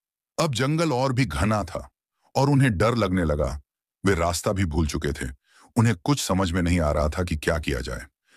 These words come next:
अचानक उनके सामने एक शेर आ गया और डर के मारे वे सब चिल्लाने लगे। शेर लगातार उनकी तरफ बढ़ रहा था। जैसे ही शेर ने हमले के लिए छलांग लगाई,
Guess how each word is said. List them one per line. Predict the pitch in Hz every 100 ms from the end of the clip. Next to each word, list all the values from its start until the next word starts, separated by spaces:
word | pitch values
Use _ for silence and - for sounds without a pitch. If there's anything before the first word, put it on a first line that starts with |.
| _ -
अचानक | 104 120 120 139
उनके | 113 98 90
सामने | 92 95 101
एक | 87
शेर | - 92 85
आ | 69
गया | 71 69 80 _ _ _
और | 90 85
डर | 78 101
के | 95 82
मारे | 80 85
वे | 82 78
सब | 80
चिल्लाने | - 82 80 80 76
लगे। | 67 60 - _ _ _ _ -
शेर | - 101
लगातार | 85 80 85 80 76 80 76
उनकी | 78 76
तरफ | 76 73
बढ़ | 76 76
रहा | 67 65
था। | - - _ _ _ _ -
जैसे | 82 117 135 160
ही | 143
शेर | 117 117 120
ने | 117
हमले | 85 95 107 113
के | -
लिए | 95
छलांग | - 92 110 104
लगाई, | 87 82 82